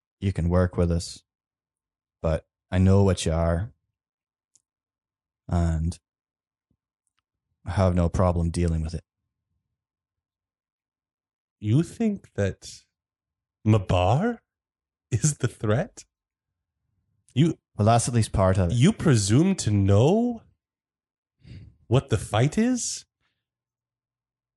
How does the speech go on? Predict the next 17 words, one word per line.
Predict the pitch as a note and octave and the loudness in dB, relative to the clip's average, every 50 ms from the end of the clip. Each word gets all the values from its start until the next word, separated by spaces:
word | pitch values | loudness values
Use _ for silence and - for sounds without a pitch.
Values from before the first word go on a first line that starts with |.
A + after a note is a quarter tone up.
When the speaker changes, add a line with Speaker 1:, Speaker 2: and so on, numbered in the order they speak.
| _ - | _ -4
Speaker 1:
I | A#2+ | 0
tell | A2+ - C#3+ | 2 4 4
you | B2+ A2+ G2+ | 4 4 4
what. | F2+ E2 F2 - - - _ _ _ _ _ _ _ _ _ _ _ _ _ _ _ _ _ _ _ _ _ _ _ _ _ _ _ _ _ _ _ _ _ _ | 2 0 -4 -8 -14 -20 _ _ _ _ _ _ _ _ _ _ _ _ _ _ _ _ _ _ _ _ _ _ _ _ _ _ _ _ _ _ _ _ _ _
I'm | G#2 G2+ | -2 0
gonna | F#2+ | 0
put | F2+ - A#2 | 2 2 2
up | G#2+ G2+ - | 2 2 2
with | - F#2 - | 0 -2 0
this | F2+ F2+ - - | -2 -2 -2 -4
for | - - F#2 | -4 -4 -2
a | F2+ | -2
little | F2+ F2 D#2+ | -2 -2 -4
bit | F2 - | -4 -2
longer. | F#2 F2+ F#2 F#2 F2+ F2 F2 F#2 - - - _ _ _ _ _ _ _ _ _ _ _ _ _ _ _ _ - | -2 0 2 2 2 0 0 -2 -4 -10 -18 _ _ _ _ _ _ _ _ _ _ _ _ _ _ _ _ -2
Enlighten | C3 B2 A#2+ A2+ A2+ A2 G#2+ G2+ G2 F#2+ | 2 2 4 4 4 4 2 2 2 2
me. | F#2 F2+ F2 G2 | 2 2 0 -4